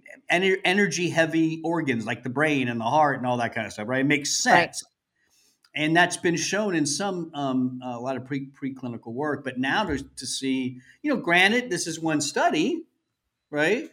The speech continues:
Speaker 1: But it's a good start, and it's a good study showing, um, a potential for cognitive benefit in this. And, and I, I think that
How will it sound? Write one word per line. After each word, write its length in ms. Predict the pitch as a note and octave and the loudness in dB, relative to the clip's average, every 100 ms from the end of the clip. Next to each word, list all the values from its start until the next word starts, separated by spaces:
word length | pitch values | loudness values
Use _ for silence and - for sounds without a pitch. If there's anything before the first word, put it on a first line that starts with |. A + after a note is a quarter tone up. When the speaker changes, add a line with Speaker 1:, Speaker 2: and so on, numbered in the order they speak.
| _ - _ | _ -20 _
Speaker 1:
But 140 | F#3 | 4
it's 160 | G3+ G3+ | 6 4
a 60 | |
good 240 | F3+ G#3+ A3 | 2 2 0
start, 480 | - F3+ F3+ C4 G3 | 0 2 4 4 0
and 100 | F3 | -4
it's 100 | E3 | -4
a 60 | |
good 200 | D#3+ F#3+ | 0 0
study 480 | F#3+ E3+ E3+ G#3+ G#3 - - | 0 -2 -2 -2 -6 -16 -14
showing, 800 | - E3+ F#3+ B3+ G#3 F#3 F#3+ F#3 | -4 0 2 2 0 0 -2 -4
um, 300 | E3+ E3 E3 | -4 -2 -2
a 100 | D#3+ | -4
potential 460 | D#3+ D#3+ E3 G#3 F#3 | -6 -6 -6 -6 -6
for 140 | D#3+ D3+ | -10 -4
cognitive 500 | C#3 C#3+ D3+ D3 D3 | -2 -2 -4 -6 -4
benefit 400 | C#3+ D4+ B2 A2 | -4 -4 -8 -8
in 80 | |
this. 160 | A2+ G#2+ | -8 -6
And, 240 | B2+ B2+ | -8 -8
and 240 | B2+ B2+ B2+ | -8 -10 -8
I, 220 | B2+ C3+ | -8 -8
I 40 | C3 | -8
think 200 | D3 C#3+ | -8 -6
that 240 | C#3 C3 | -6 -6